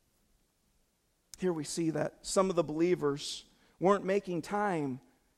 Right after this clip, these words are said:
together a priority. In essence, they stopped being a part of the body of Christ. They stopped being a part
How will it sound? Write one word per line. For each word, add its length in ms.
together 440
a 60
priority. 680
In 80
essence, 280
they 100
stopped 380
being 160
a 60
part 320
of 100
the 80
body 380
of 180
Christ. 480
They 100
stopped 340
being 160
a 60
part 340